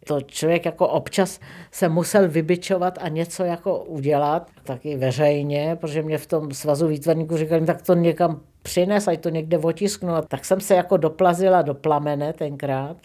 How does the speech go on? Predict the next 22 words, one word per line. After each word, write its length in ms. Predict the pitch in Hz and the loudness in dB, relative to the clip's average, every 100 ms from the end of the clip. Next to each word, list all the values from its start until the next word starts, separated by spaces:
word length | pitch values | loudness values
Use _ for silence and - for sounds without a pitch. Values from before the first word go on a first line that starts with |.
| - - _ | -20 -20 _
a 60 | 135 | -4
oni 220 | 143 190 | -2 0
tam 180 | 190 196 | 0 0
ty 120 | 202 | 0
fotky 360 | 202 180 - 151 | -2 -4 -4 -6
otiskli. 640 | 135 131 135 - - - - - - - - | -6 -6 -10 -10 -16 -18 -20 -20 -20 -20 -16
A 60 | - | -6
tam 280 | 190 220 | -2 0
je 140 | 262 233 | 2 2
uviděl 720 | 233 214 233 233 233 240 233 - _ - _ | 2 2 4 4 6 4 0 -8 _ -20 _
Saša 400 | - - 180 - | -12 -8 -6 -6
Kliment 800 | 185 160 156 139 131 156 208 208 - _ _ - | -6 -2 -2 0 -2 -4 -10 -16 -20 _ _ -8
a 100 | 156 | -4
prostě 380 | 208 208 - 233 | -2 -2 2 2
požádal 800 | 226 196 208 208 214 196 180 | 2 2 4 4 4 4 4
Seidla, 600 | 156 - 160 165 170 165 190 | 0 0 0 2 2 2 -2
myslím, 360 | 196 - 190 | -4 -4 -4
který 240 | 196 175 175 | 0 0 0
to 160 | 175 | -2
upravoval, 800 | 139 151 160 165 165 160 165 190 - - - 151 | -2 2 2 4 4 4 2 0 -8 -20 -12 -6
jestli 220 | 139 202 | 0 4
by 260 | 202 196 | 4 2